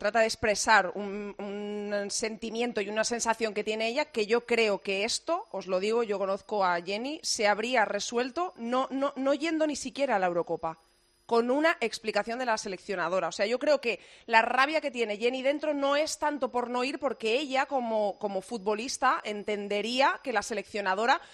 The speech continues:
no la llevara por, eh, motivos deportivos, porque considerase, eh, entendemos todos que esta debe ser la, el pensamiento de Monse Tomé, que no está para competir en una Eurocopa. Pero lo que le ha faltado a Jenny es, eh,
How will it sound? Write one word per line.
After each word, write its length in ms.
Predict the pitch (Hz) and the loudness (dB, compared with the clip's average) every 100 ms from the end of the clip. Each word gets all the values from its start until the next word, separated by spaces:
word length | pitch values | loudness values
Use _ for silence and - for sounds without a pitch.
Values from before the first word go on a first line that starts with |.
| - - | -20 -10
no 180 | 226 254 | 0 4
la 100 | 262 | 6
llevara 480 | 247 240 262 339 190 | 6 4 6 4 2
por, 220 | 202 208 | 0 2
eh, 200 | 196 190 | 2 2
motivos 400 | 196 220 220 208 | 0 -2 -2 -4
deportivos, 420 | 220 233 247 370 | -2 -2 0 -2
porque 240 | 403 247 226 | -2 -4 -2
considerase, 840 | 208 202 220 196 208 240 302 349 466 | -2 -2 -2 2 4 4 2 0 -2
eh, 380 | 190 180 175 170 | -4 -2 -2 -2
entendemos 520 | 185 185 175 185 190 | -2 -2 -2 -2 -4
todos 320 | - 247 233 - | -2 0 0 -2
que 200 | 185 175 | -4 -4
esta 260 | - 170 - | -2 -2 0
debe 200 | 175 170 | 0 0
ser 200 | - 185 | 0 0
la, 240 | 180 175 | 0 0
el 180 | 185 175 | -2 -2
pensamiento 520 | 190 180 202 180 185 | -2 -4 -4 -4 -2
de 80 | 185 | -2
Monse 260 | 185 196 208 | -2 -4 -2
Tomé, 220 | 220 311 | 0 0
que 160 | 277 226 | 0 -2
no 200 | 226 233 | -2 -2
está 360 | - 233 220 | 0 2 4
para 180 | 214 196 | 4 0
competir 560 | 202 196 202 208 226 - - - - | 0 -4 -4 -4 -6 -8 -16 -20 -6
en 300 | 208 196 185 | -4 -2 -2
una 380 | 185 175 170 - | 0 2 2 2
Eurocopa. 680 | 196 175 165 170 156 175 240 - - - | 0 0 -2 -2 0 0 -2 -10 -12 -2
Pero 160 | 220 | 2
lo 140 | 220 220 | 2 2
que 140 | 233 | 0
le 220 | 220 220 220 | 4 4 6
ha 120 | 247 | 4
faltado 460 | - 269 269 285 | 2 0 2 2
a 60 | 285 | 0
Jenny 320 | 262 285 294 | -2 -2 0
es, 280 | 285 320 - | 0 -2 -4
eh, 440 | 233 214 190 175 | -2 0 0 -4